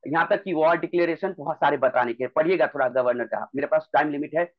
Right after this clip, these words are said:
इसलिए, नहीं तो पॉलिटी में तो मैं इतने डिटेल में कवर कर दूंगा, फिर भी बताता हूँ। उसके बाद राज्यों में गवर्नर, लेकिन गवर्नर के दो भूमिका होती है, ड्यूल रोल हम लोग कहते हैं। एक वो केंद्रीय सरकार के एजेंट के रूप में काम करते हैं सेंट्रल गवर्नमेंट के,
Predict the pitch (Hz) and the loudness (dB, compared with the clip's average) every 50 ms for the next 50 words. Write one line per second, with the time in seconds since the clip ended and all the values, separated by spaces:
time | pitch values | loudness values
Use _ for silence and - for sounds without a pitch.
0 | _ _ - 156 151 - 156 139 127 147 147 175 - - 147 151 147 156 151 - | _ _ -10 -8 -6 -2 -2 -2 -2 0 -2 -4 -4 2 2 2 2 2 0 0
1 | 175 170 170 170 175 165 170 175 185 185 - _ _ _ _ - 135 - 190 185 | 0 0 2 0 -2 -2 0 -2 -2 -4 -6 _ _ _ _ -12 -6 -2 0 0
2 | 160 160 156 180 185 185 175 180 175 - 151 139 143 127 - 131 113 127 151 220 | 0 0 0 0 0 2 0 0 2 2 2 2 2 2 0 0 -2 0 0 0
3 | 240 233 - 220 196 214 175 156 - 131 120 107 - - 107 - - _ _ _ | 0 0 0 -2 0 2 0 2 2 2 0 0 0 -2 -2 -2 -4 _ _ _
4 | _ _ _ _ _ _ _ _ 175 175 - 262 247 220 240 240 240 - - - | _ _ _ _ _ _ _ _ -4 -2 0 2 4 4 4 4 2 0 -2 0
5 | - 165 165 170 - 233 214 214 233 - - - _ - 131 160 156 - - - | 2 2 2 2 2 0 0 0 -2 -4 -8 -12 _ -2 0 2 4 4 2 2
6 | - 110 123 - - - 277 226 220 214 208 214 214 214 240 220 - 262 226 170 | 0 0 -2 -2 -2 0 0 2 4 4 4 4 2 2 -2 -2 -2 -4 -6 -2
7 | 139 175 208 226 220 156 139 165 151 143 - 165 147 135 131 - - 110 113 110 | 0 2 4 4 2 2 -2 -2 -2 0 0 2 2 2 0 -2 -4 -4 -4 -4
8 | 120 123 175 220 233 254 247 190 147 151 185 202 190 170 160 147 143 151 143 - | -4 -4 -4 -2 -2 0 0 0 2 2 4 4 4 2 0 0 0 -2 -2 0
9 | 139 127 120 - - 113 - - _ _ _ _ _ _ _ - 233 254 254 269 | 0 -2 0 0 -4 -6 -8 -8 _ _ _ _ _ _ _ -2 -2 0 2 2
10 | 269 277 - - _ _ _ _ - 208 208 220 220 262 269 269 262 233 196 180 | 2 2 2 -2 _ _ _ _ 0 0 0 0 2 2 2 2 2 2 0 2
11 | - 160 139 143 131 - 214 233 - - - 156 143 208 220 208 - - 170 147 | 2 2 2 2 2 2 2 2 2 2 0 0 2 2 0 0 0 0 -2 -2
12 | 143 - 135 135 - 135 131 131 117 - 135 127 - - 147 180 208 208 - _ | 0 -2 -4 -4 0 0 0 0 0 -2 -4 -4 -4 -4 -2 -2 -2 -4 -8 _
13 | _ _ _ 151 147 135 175 175 180 170 175 165 165 175 180 175 - - - | _ _ _ -2 -2 2 0 0 2 4 2 2 2 2 -2 -2 -2 -4 -4